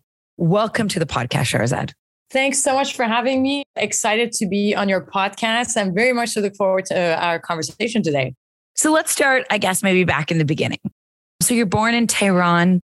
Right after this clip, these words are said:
Speaker 1: your access to T V and different types of content, very limited throughout your childhood. But talk to me about your childhood. Was it a happy childhood? You know, what do you remember those seventeen years before you immigrated to Vancouver?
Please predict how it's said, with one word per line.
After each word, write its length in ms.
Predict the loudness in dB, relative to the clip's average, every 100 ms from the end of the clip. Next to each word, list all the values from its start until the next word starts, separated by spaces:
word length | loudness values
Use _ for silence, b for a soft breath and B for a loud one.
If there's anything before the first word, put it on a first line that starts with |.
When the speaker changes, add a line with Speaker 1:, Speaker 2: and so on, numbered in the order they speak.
| -2
Speaker 1:
your 200 | -2 0
access 440 | -2 -2 -2 -2
to 100 | -2
T 220 | 0 2
V 180 | 4 4
and 80 | 4
different 280 | 0 -2 -2
types 200 | -2 -2
of 80 | -2
content, 560 | 0 2 2 2 0
very 280 | 2 2 2
limited 460 | 2 2 2 0 -2
throughout 220 | -2 -2
your 140 | -2
childhood. 680 | -2 0 2 2 0 0 -2 _ _ _ -4
But 100 | -2
talk 240 | -2 -2
to 80 | -2
me 120 | 0
about 280 | 0 0 0
your 120 | -2
childhood. 520 | 0 -2 -2 -2 -2
Was 260 | 0 0 2
it 200 | 0 -2 _ _ _ -2
a 80 | 0
happy 280 | 0 0
childhood? 880 | -2 -2 -2 0 2 2 2 2 -2 -4 -4
You 100 | 0
know, 140 | 0 2
what 340 | 2 2 2
do 100 | 2
you 240 | 2 2
remember 520 | 0 0 0 0 0 -2
those 180 | -2 0
seventeen 420 | 2 0 0 2
years 220 | 2 2 0
before 320 | -4 0 2
you 140 | 2
immigrated 500 | 2 0 0 -2 -2
to 180 | -2 0
Vancouver? 600 | 2 0 0 0 -2